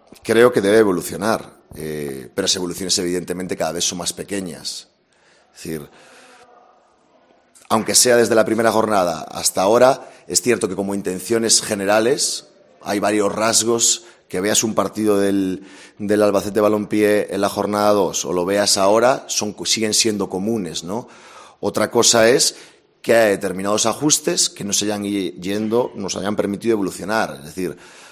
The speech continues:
eh, hasta ahora solo utilizábamos un punta hasta las últimas jornadas, ahora estamos utilizando dos delanteros, eh,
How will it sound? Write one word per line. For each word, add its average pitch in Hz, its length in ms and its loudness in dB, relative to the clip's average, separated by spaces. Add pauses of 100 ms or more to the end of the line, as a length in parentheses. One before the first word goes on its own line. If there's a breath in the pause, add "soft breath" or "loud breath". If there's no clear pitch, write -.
(180 loud breath)
eh, 85 640 -2 (640)
hasta - 240 -2
ahora 107 160 6
solo 110 200 2
utilizábamos 104 500 -2
un 101 100 -6
punta 120 240 -4
hasta 98 140 -8
las 90 80 -8
últimas 92 320 -6
jornadas, 127 520 2
ahora 95 120 -4
estamos 95 260 -6
utilizando 92 560 -6 (300 loud breath)
dos 90 280 0
delanteros, 95 800 0
eh, 82 640 -4